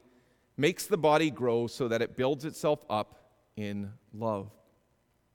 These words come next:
So I want to ask you this afternoon,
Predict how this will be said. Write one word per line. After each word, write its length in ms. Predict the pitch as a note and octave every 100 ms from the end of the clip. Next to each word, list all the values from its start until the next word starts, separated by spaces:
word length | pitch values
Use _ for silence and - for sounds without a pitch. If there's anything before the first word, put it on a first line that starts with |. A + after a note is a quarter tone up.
| _ _ _ _ _ _ _ _ _ _ _ _ _ - - - -
So 140 | D3
I 20 |
want 160 | C3+ C#3
to 60 |
ask 260 | C3 D#3+ -
you 80 | B2
this 180 | G#2+ A#2+
afternoon, 680 | G#2+ - G#2+ G#2+ G#2 G2+